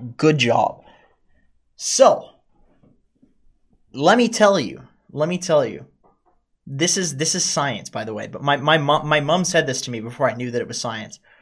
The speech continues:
Uh, the U S military w-, invested millions of dollars into figuring out how to get in, in, how to get soldiers to sleep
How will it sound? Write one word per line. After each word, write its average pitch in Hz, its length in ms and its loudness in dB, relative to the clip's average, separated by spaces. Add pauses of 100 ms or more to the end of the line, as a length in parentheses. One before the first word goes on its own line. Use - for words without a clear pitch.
(360)
Uh, 117 300 0 (880)
the 135 140 -2
U 170 320 4
S 208 200 8
military 135 800 -2 (1120)
w-, 131 580 -10
invested 131 800 0
millions 185 640 2
of 139 80 -2
dollars 123 580 0 (340)
into 147 360 -4
figuring 160 560 2
out 110 340 -4 (240)
how 156 300 4
to 151 180 -6
get 131 460 0 (720)
in, 139 180 -10
in, - 460 -10
how 147 140 2
to 165 60 4
get - 140 -4
soldiers 131 460 -4
to 127 100 -12
sleep - 460 -4